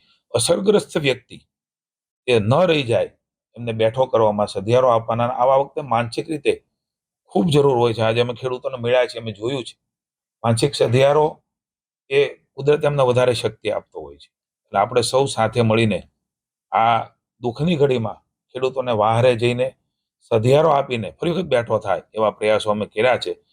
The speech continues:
સમગ્ર અહેવાલ એ મુખ્યમંત્રીશ્રીને અમે આપીશું. હું પુનઃ એકવાર વિશ્વાસ અપાવું છું, મુખ્યમંત્રીશ્રી ખૂબ ચિંતિત છે, કારણ કે આવું ક્યારેક બનતું હોય છે. થોડોક વરસાદ થયો છે ત્યાં પણ મુશ્કેલી તો થઈ છે,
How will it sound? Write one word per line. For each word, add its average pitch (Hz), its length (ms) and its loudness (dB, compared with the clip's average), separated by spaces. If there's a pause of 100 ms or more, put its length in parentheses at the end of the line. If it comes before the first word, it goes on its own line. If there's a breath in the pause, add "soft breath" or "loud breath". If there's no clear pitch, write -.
(180)
સમગ્ર 117 380 -2
અહેવાલ 110 360 4 (140)
એ - 80 -20
મુખ્યમંત્રીશ્રીને 107 800 -8
અમે 101 160 -6
આપીશું. 101 440 -4 (420)
હું - 160 -18
પુનઃ 120 180 2
એકવાર 123 280 2
વિશ્વાસ 120 380 -2
અપાવું 120 320 0
છું, 120 140 -18 (320)
મુખ્યમંત્રીશ્રી 117 720 -6 (500)
ખૂબ 156 260 0
ચિંતિત 139 480 -2
છે, 151 140 -2 (200)
કારણ 120 240 -2
કે 127 80 0
આવું 131 280 4 (160)
ક્યારેક 156 340 2
બનતું 117 360 -4
હોય 87 160 -6
છે. - 140 -20 (1120)
થોડોક 147 200 2
વરસાદ 147 360 2
થયો 147 200 2
છે 143 140 0
ત્યાં 143 240 0
પણ 147 220 -2 (640)
મુશ્કેલી 147 400 0
તો 147 120 2
થઈ 135 280 0
છે, 87 140 -14